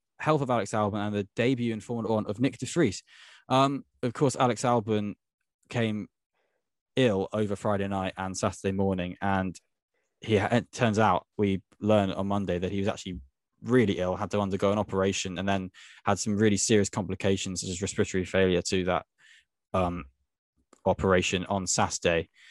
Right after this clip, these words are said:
and was, uh, kept on a ventilator. But thankfully, he's recovering well, and we send our best wishes out to Alex, because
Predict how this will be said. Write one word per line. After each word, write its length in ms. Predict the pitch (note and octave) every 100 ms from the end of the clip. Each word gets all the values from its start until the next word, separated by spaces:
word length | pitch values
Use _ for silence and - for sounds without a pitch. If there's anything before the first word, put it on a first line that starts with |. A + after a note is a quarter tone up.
| - -
and 320 | G2 F#2 F2 - _ _ _ _ _ _ _ _ _ -
was, 220 | G#2+ F#2+ -
uh, 160 | F2+ E2+
kept 240 | - -
on 80 | F#2+
a 40 |
ventilator. 640 | F#2+ G#2 - E2+ - E2+ -
But 160 | G#2 G2+ _
thankfully, 480 | - A#2 G2+ G#2 F#2+
he's 300 | F#2 G2+ F2+
recovering 680 | G2 - A2+ G2 F#2+ F2+ F2 -
well, 420 | G2+ G2 E2+ E2+ -
and 240 | F2+ F2
we 100 | F2
send 380 | F2+ - G2 F2+
our 160 | F2 E2+
best 200 | F2+ -
wishes 220 | G2 F2
out 180 | F#2+ -
to 100 | F#2
Alex, 260 | E2+ D#2+ -
because 340 | F#2+ G2+ F2